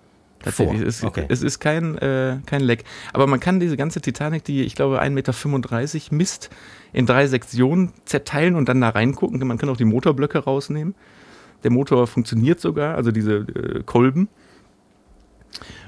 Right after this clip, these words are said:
Speaker 1: Ähm, ich weiß nur nicht, ob ich dafür stolze sechshundertfünfzig Euro ausgeben würde.
Speaker 2: Ups.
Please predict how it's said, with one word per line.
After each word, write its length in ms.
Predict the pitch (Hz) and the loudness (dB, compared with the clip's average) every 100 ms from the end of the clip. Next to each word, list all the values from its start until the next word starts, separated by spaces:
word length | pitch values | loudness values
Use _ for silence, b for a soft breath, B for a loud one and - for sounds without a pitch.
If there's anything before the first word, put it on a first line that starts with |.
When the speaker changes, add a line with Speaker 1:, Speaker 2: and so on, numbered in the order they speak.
| B _ 131 | B _ 0
Speaker 1:
Ähm, 520 | 127 120 113 113 - - | 2 4 4 4 2 -4
ich 160 | 120 110 | -2 2
weiß 200 | 143 - | 2 4
nur 100 | 160 | 2
nicht, 160 | 151 | 2
ob 100 | - | 2
ich 80 | 135 | 2
dafür 300 | - 120 127 | 2 2 0
stolze 360 | - 131 143 127 | 0 0 0 -2
sechshundertfünfzig 720 | 127 - 151 - 143 - 113 | -4 -2 -2 0 -2 -2 0
Euro 240 | 139 117 | 2 4
ausgeben 460 | 85 - 87 92 92 | 0 -2 -2 -2 0
würde. 200 | 87 - - _ - - | -2 -4 -12 _ -20 -14
Speaker 2:
Ups. 420 | 95 165 175 - | -2 -2 -2 -10